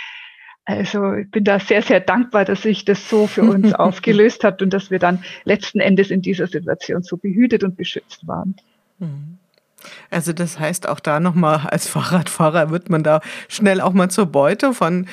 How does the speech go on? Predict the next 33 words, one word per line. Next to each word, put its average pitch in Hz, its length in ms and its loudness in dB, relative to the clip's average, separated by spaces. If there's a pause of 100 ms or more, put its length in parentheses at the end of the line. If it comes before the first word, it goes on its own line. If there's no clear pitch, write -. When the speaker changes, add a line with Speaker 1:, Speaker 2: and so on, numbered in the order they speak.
(160)
Speaker 2:
solchen 190 440 2
Dingen. 196 220 2
Seid 175 200 0
ihr 202 60 0
darauf 151 300 -2
vorbereitet 190 760 -2
gewesen 220 360 -2
oder 160 160 -2
wusstet 139 360 -8
ihr 190 120 -6
schon 196 200 -2
so, 180 100 -4
"Oh, 170 420 -6
okay, 202 300 -6
das 185 200 -6
kann 180 180 -6
auch 165 140 -6
mal 160 120 -2
diese 180 340 -4
Art - 160 -6
von 208 180 -2
Gefahren 196 460 -4
geben", 190 240 -2
oder 175 220 0 (280)
seid 175 240 -2
ihr 170 80 0
so 165 100 -2
richtig 160 360 -6
überrascht 143 520 -6
in 165 160 -4
diese 151 260 -8
Situation 147 560 -8
reingefallen? 139 680 -8